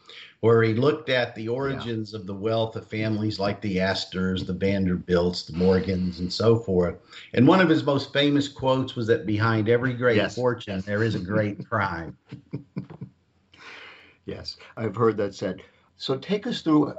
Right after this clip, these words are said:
Speaker 2: what would Marx say, what kind of dead end did the New Deal hit?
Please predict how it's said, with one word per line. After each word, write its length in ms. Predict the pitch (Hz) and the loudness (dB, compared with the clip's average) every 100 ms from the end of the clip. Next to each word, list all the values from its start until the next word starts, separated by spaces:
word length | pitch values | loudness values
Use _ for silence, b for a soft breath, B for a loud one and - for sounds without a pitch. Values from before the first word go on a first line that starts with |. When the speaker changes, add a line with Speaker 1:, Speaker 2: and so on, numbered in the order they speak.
| - | -4
Speaker 2:
what 240 | 120 196 | 2 4
would 160 | 214 165 | 2 2
Marx 360 | 131 131 - | 2 2 -2
say, 520 | - 120 107 110 - _ _ | -6 0 2 0 -4 _ _
what 380 | - 127 190 190 | -10 -4 -4 -4
kind 180 | 180 180 | -6 -4
of 160 | 139 | 0
dead 180 | 131 131 | 2 4
end 280 | 131 131 131 | 4 4 2
did 180 | 120 104 | -2 -2
the 340 | 107 107 101 120 | -2 -2 -2 0
New 100 | 120 | 2
Deal 300 | 123 123 110 | 4 4 2
hit? 400 | - 196 - | 0 0 0